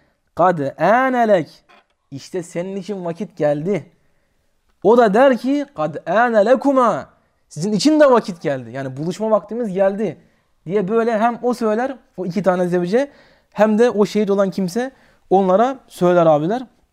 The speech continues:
Bakın bunu Taberani rivayet ediyor. İki yoldan rivayet ediyor. Bu yollardan bir tanesinin ravileri sahih hadis ravileri abiler. Bakın yani aktardığım rivayet güvenilir bir rivayet. Şeyh Albani de keza yani bu hükmü, yani bu sahih olduğu hükmünü,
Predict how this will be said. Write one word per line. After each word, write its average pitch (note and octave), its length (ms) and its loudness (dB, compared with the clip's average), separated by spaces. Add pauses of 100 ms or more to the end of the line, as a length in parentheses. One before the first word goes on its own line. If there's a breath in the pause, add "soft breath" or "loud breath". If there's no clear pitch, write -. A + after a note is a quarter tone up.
(500)
Bakın F3+ 260 0
bunu G#3 160 0
Taberani F#3 480 4
rivayet E3 280 0
ediyor. C#3+ 180 -6
İki D3 220 -8
yoldan F#3 280 0
rivayet D3+ 260 0
ediyor. E3+ 260 -4
Bu F3+ 60 -2
yollardan F3+ 520 0
bir F#3+ 60 -6
tanesinin F#3+ 560 -4 (480 soft breath)
ravileri G3+ 480 4
sahih F#3 340 -4
hadis G3 260 0
ravileri C#3 360 -2
abiler. B2 280 -6
Bakın B2 220 -12
yani B2 200 -6
aktardığım D3+ 500 0
rivayet E3+ 320 2
güvenilir E3+ 340 0
bir D3+ 60 -2
rivayet. E3 380 -2 (440 soft breath)
Şeyh G#3 260 0
Albani F3+ 380 2
de F#3+ 60 2
keza F3+ 500 -2 (300)
yani C#3+ 260 -8
bu F3 140 0
hükmü, E3 260 -4
yani D3+ 220 -4
bu C#3+ 80 -6
sahih D3+ 340 -4
olduğu C#3 300 -2
hükmünü, D#3 460 -4